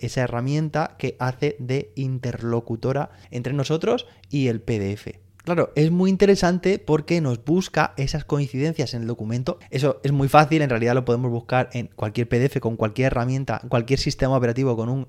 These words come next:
control F o comando F. La opción de buscar, vamos, encuentra todas las coincidencias, pero de esta forma no solo es que te las busca, sino que te las integra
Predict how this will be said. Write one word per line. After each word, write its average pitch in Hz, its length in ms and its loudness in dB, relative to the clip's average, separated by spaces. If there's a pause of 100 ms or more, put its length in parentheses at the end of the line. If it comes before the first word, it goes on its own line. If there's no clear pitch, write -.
(140)
control 123 480 0
F 139 360 0
o 120 140 -4
comando 110 320 -2
F. 123 340 -4
La 101 80 -2
opción 131 240 -2
de 160 60 4
buscar, 143 480 2
vamos, 127 320 0 (220)
encuentra 131 420 0
todas 143 160 4
las 139 100 2
coincidencias, 139 640 0
pero 170 180 4
de 185 80 4
esta 185 200 0
forma 160 380 2
no 123 120 -4
solo 131 180 -2
es 135 80 -4
que - 120 -6
te 120 100 -8
las 104 220 -8
busca, 135 420 -4 (240)
sino 147 240 -2
que 151 100 -2
te 143 120 0
las 135 240 0
integra 127 640 -2